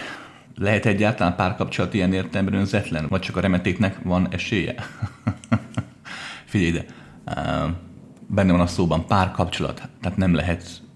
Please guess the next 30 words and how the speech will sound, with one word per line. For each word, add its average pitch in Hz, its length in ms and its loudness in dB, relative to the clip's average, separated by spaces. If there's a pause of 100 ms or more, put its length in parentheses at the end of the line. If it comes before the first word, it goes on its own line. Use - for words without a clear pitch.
teljesség, 80 760 0
hiszen 90 440 -2
pár 78 340 2
alkotja, - 680 -4
ugye? 92 260 -4 (380)
Ott 98 140 -6
van 85 140 2
benne 82 180 4
a 82 40 4
számok. - 640 -4 (100)
Két 92 280 0
ember, 82 360 2
három 78 400 -2
vagy 80 140 -6
több, 80 320 -4 (680)
egy - 200 -6
pár, 82 320 0
ugye? 85 180 0
Akkor 87 240 -8
kettő - 380 -8
alkotja. - 560 -10 (460)
Kettő 87 340 0
a 82 40 0
kapcsolat, 104 460 2
akkor 104 260 2
jön 101 100 6
mindig 98 240 6
létre, 90 500 2 (400)
amikor, 87 440 0
ö, 87 300 2